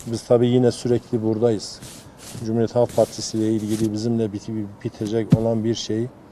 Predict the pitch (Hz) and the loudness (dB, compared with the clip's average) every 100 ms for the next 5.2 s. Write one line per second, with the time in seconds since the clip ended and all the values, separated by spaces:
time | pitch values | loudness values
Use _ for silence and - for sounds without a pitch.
0 | - - - - 127 117 - 113 107 110 | -20 -20 -20 -10 -4 0 2 2 2 0
1 | 107 107 104 110 107 - 110 110 113 - | 0 -2 2 2 2 0 0 2 0 -2
2 | 101 104 95 117 110 110 123 117 117 120 | -4 -6 -8 -6 -2 0 2 4 6 6
3 | 117 - 107 104 107 110 117 110 - 113 | 2 -2 -2 -4 0 2 2 0 0 4
4 | 107 98 120 113 113 110 113 101 113 113 | 4 4 2 2 2 2 2 0 -2 0
5 | 113 | -2